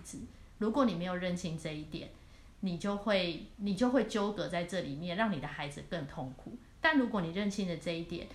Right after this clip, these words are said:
你就会知道，我今天就算退一步，可是我的孩子会得到很大的平静跟自由跟安全感。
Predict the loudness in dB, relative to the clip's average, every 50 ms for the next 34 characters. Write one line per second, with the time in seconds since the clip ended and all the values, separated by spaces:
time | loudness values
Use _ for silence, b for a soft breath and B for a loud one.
0 | B B B B -6 -2 -2 0 0 0 0 -2 -2 -4 -4 0 0 0 2 2
1 | 0 4 6 6 8 8 6 4 2 2 2 2 2 0 0 -2 -2 -2 -4 -6
2 | -6 -8 -6 -8 -8 -6 -6 -2 0 0 0 0 0 -2 -4 -4 -4 -4 -4 -6
3 | -6 -6 -6 -4 -4 -4 -4 -4 -4 -2 -2 -2 -2 -2 -4 -4 -4 -2 -2 -2
4 | -4 -6 -8 -8 -8 -8 -8 -6 -6 -8 -8 -8 -8 -8 -8 -8 -8 -8 -8 -8
5 | -8 -8 -12 -14 -16 -18 -18 -20 -20 -20 -14 -4 -4 -4 -4 -2 -4 -4 -2 -2
6 | -4 -4 -8 -12 -12 -12 -12 -12